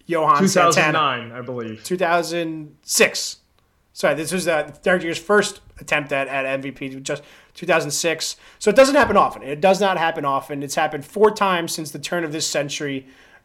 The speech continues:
Speaker 1: Um, and that would be a huge boost for the Yankees, 'cause that would mean a healthy Stanton, and that meant Garrett Cole is delivering on that huge contract. Um,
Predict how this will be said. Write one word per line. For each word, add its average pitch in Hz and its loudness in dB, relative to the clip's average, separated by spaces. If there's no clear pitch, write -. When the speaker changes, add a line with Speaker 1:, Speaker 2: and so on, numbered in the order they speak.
Speaker 1:
Um, 131 -6
and 160 -6
that 185 4
would 190 4
be 208 0
a 196 0
huge 196 -6
boost 190 -2
for 202 -8
the 175 -4
Yankees, 165 -8
'cause - -16
that 139 -4
would 143 -6
mean 147 -6
a 127 -8
healthy 160 -2
Stanton, 147 -8
and 135 -8
that 139 -6
meant 139 -6
Garrett 143 -2
Cole 143 -2
is 135 -10
delivering 139 -8
on 135 -10
that 131 -10
huge 139 -12
contract. 131 -12
Um, 120 -10